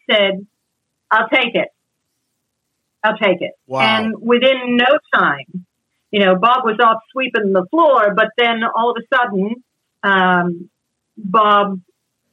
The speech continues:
Speaker 1: got invited to be on the air very shortly after that.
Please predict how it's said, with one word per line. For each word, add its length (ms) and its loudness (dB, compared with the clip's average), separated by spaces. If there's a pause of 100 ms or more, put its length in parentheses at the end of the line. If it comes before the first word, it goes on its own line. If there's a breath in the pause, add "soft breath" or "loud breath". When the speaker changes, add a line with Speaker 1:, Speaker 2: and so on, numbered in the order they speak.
(1040)
Speaker 1:
got 220 2
invited 680 0 (380)
to 420 2 (160)
be 160 0
on 140 2
the 160 2
air 240 0
very 260 -2
shortly 380 -2
after 300 -4
that. 220 -2